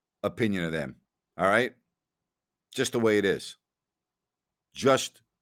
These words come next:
the way it is. Well, y-, you know, this is a very good point, all right?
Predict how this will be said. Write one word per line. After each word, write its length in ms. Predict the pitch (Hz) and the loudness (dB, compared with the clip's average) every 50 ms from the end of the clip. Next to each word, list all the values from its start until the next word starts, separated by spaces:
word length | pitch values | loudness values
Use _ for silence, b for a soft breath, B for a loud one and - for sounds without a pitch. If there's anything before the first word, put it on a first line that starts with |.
| _ - | _ -4
the 80 | 113 113 | -2 0
way 440 | 101 98 98 92 87 87 85 85 - _ _ _ - | 2 2 4 4 4 2 0 -4 -8 _ _ _ -6
it 140 | 101 98 92 | -4 -2 0
is. 360 | 85 69 58 - - - - _ _ _ _ _ _ _ _ _ _ _ _ _ _ _ _ _ _ _ _ _ _ _ _ _ _ _ _ _ _ _ _ _ _ b b b b b b b | -2 -2 -4 -10 -16 -20 -20 _ _ _ _ _ _ _ _ _ _ _ _ _ _ _ _ _ _ _ _ _ _ _ _ _ _ _ _ _ _ _ _ _ _ b b b b b b b
Well, 200 | - 117 127 127 - | 2 2 2 2 0
y-, 140 | - 113 - - | -4 -10 -10 -6
you 140 | 104 113 117 | 0 2 4
know, 140 | 117 113 | 4 4
this 240 | 110 113 135 123 - | 4 2 0 0 0
is 80 | 135 107 | -2 -4
a 40 | 87 - - | -4 -8 -6
very 240 | 90 101 123 127 123 | 0 2 4 4 4
good 180 | 107 120 101 | 2 0 0
point, 320 | 87 127 131 131 120 - - - _ _ _ _ _ _ _ _ _ _ _ _ - | 0 -2 -2 -2 -4 -6 -8 -12 _ _ _ _ _ _ _ _ _ _ _ _ -2
all 80 | 87 95 | 0 2
right? 200 | 95 110 127 | 2 2 0